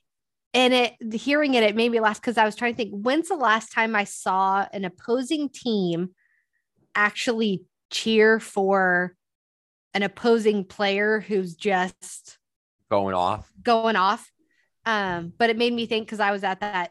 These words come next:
Speaker 1: Kings game against Clay in, in
Speaker 2: Yes.
Speaker 1: Oakland, and
Speaker 2: Yes.
Speaker 1: like,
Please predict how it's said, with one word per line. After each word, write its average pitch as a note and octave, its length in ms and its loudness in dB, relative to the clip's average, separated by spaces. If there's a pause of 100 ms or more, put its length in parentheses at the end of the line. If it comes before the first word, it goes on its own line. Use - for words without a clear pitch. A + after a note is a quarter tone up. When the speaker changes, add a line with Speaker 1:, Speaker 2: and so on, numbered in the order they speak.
Speaker 1:
Kings G3+ 300 -8
game F#3+ 240 0
against F3 480 -4
Clay F3+ 460 0
in, E3+ 420 -4 (460)
in G3+ 100 2
Speaker 2:
Yes. F3 100 0
Speaker 1:
Oakland, G3 600 0
and F3+ 280 0
Speaker 2:
Yes. - 320 -8 (360)
Speaker 1:
like, F#3 260 0